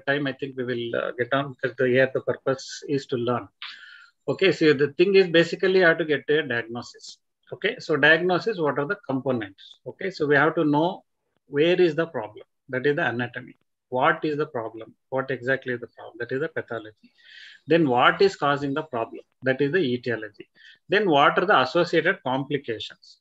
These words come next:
If you address these things, then we can manage the child. So any purpose of any history taking is this. So whenever you are presented with this particular complaint, you have taken history, you have to make sure that all these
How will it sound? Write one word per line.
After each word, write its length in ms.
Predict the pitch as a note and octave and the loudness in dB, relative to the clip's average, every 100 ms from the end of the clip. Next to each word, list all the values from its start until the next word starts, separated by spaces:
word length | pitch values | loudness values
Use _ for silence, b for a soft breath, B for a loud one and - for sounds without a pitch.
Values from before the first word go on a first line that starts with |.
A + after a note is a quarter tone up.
| _ | _
If 160 | C#3+ E3+ | -2 4
you 80 | |
address 380 | C#3 C3+ G#3 G3+ C#3 C3 | 6 6 4 4 -4 -4
these 180 | E3+ - | -4 -4
things, 360 | - A#2 C#3+ - | -8 -8 -8 -2
then 200 | D#3 F#3 | 0 2
we 100 | F3+ | 0
can 220 | F#3+ F3 | -2 0
manage 460 | A#2+ B2+ D3+ D3 A#2+ | 2 2 2 2 -2
the 100 | A2+ | -8
child. 300 | - - _ _ _ _ _ _ | -10 -20 _ _ _ _ _ _
So 120 | D#3+ | 2
any 340 | D3 C#3+ G3+ | 4 4 0
purpose 440 | - D3 C#3+ F#3 F3+ | 0 0 0 -2 -2
of 140 | E3+ | -2
any 240 | C3+ E3+ D#3 | 0 0 -2
history 300 | C3+ - D3 | -4 -6 -4
taking 380 | C3+ D#3 G3 B2+ | -4 -4 -6 -6
is 120 | G2+ | -8
this. 300 | - - - _ b b b | -16 -20 -20 _ b b b
So 260 | - D#3+ | -4 -2
whenever 360 | C#3+ D3 F#3+ G3+ | 2 4 4 6
you 100 | F#3+ | 4
are 160 | F#3 - _ _ | 2 -2 _ _
presented 460 | D3 C#3+ E3+ F#3 E3+ | -6 -4 0 0 0
with 140 | E3 | -2
this 120 | D#3+ | -6
particular 500 | - C#3 D#3 D#3 D3+ | -4 -4 -2 -2 -2
complaint, 600 | D3+ B2+ B2 B2 A#2 C#3 | -2 -4 -4 -4 -4 -2
you 60 | C#3 | -2
have 100 | C3+ | 0
taken 340 | C#3 D#3 D#3 | -2 0 -2
history, 580 | A#2+ A#2 - A#2 C3 F#3 | -4 -10 -12 -8 -8 -6
you 80 | D3+ | -2
have 100 | D3+ | -2
to 80 | D#3 | 0
make 300 | D3 D3+ D#3 | 0 0 0
sure 180 | - F#3 | 0 0
that 220 | F3 F3 | 2 2
all 380 | C3 C#3+ F3+ F3+ | 2 2 2 0
these 460 | E3 E3+ E3+ - | 0 -2 -4 -14